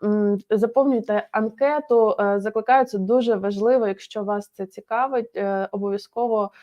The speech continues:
це зробіть. Е, це займе десь близько десяти хвилин вашого часу. Ну, також, е, за традицією нагадаю, що ви можете звертатися за безоплатною правовою допомогою, е, Херсонського фонду милосердя та здоров'я.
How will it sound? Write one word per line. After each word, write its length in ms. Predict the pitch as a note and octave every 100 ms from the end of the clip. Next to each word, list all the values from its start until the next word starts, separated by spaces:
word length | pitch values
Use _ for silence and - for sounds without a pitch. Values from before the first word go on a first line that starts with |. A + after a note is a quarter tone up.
| - -
це 120 | - G#3
зробіть. 440 | G3 G3 C4+ C4
Е, 160 | G#3+ G#3
це 160 | A3
займе 440 | G#3+ A3+ C4+ C4 A3+
десь 340 | G3+ A#3+ -
близько 340 | F#3+ A3 - G3
десяти 420 | G3 G3+ F#3+ G#3+
хвилин 440 | - G#3 G#3+ B3
вашого 500 | G3 F#3+ G3+ G3+ G3
часу. 580 | G3+ G3 D#3 - - G3 _ _ - - - - _ _ _ -
Ну, 60 | F4
також, 540 | E4+ C#4+ A#3 A#3 -
е, 360 | B3+ A3+ A3 A3
за 120 | A3+
традицією 840 | B3+ A#3 G#3+ B3+ - B3 C4 C4+
нагадаю, 460 | B3+ A3 G#3+ A#3 B3
що 180 | B3 A3+
ви 120 | G#3+
можете 380 | A3 A3+ A3 G#3
звертатися 800 | G3+ B3 A#3+ G#3 G#3 - G3+ G3
за 180 | A3
безоплатною 920 | A3 A3 A3 A3+ A3+ A3 G#3+ G#3 G3 F#3+
правовою 580 | G#3 G#3 G#3 A3 G#3 F#3+
допомогою, 1120 | B3 B3+ A3+ G3+ F3+ F#3 G#3+ C4+ D4+ D#4 B3+ G#3+
е, 180 | G3+
Херсонського 800 | G3 B3+ B3 G#3+ G#3 - G3+ G3+
фонду 380 | G3+ A3+ G#3 G3
милосердя 640 | G3 G#3 - A3 G#3+ G3 F#3+
та 220 | G#3+ A3
здоров'я. 680 | G3 F#3+ F#3 F#3+ A3+ C4+